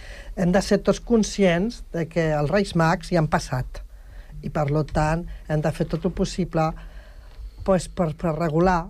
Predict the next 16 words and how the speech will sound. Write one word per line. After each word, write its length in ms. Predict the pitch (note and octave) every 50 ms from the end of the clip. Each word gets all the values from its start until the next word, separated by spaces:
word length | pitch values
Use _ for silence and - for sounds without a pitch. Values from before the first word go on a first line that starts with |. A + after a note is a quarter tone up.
| - - E3
ser, 180 | - G#3+ F#3+ D#3+ -
ser 160 | - - G#3 G#3
una 140 | G#3 G#3
mica 320 | G#3 G#3+ G3+ G3+ - G#3+ G#3+ G3+ - G#3
conscients 340 | E3+ - F#3 E3+ - G3+ F#3+
de 120 | - G3+ G3+
no, 160 | G#3 G3 F#3+ - - -
no 240 | - G#3 G#3 G#3+ G3+
afavorir 340 | - B3+ B3 A#3 A#3 G#3+ G#3+ G3
nosaltres 400 | F3+ E3 F#3 F3+ F3 - A#3+ A#3
els 440 | A#3+ - - F3+ F3+ F3+ E3 - G3
increments, 880 | F3 F3 D#3 - F#3+ E3+ D#3+ E3 F3+ F#3+ F#3 E3+ D#3 C#3 C3 B2 - -
eh, 400 | C#3+ D3+ F3 G3 G#3 F#3 - C#3+
de 160 | C#3 D3+ D3 D3
la, 140 | D3 C#3+ -
del, 300 | D#3 D3+ D#3 C#3+ C#3+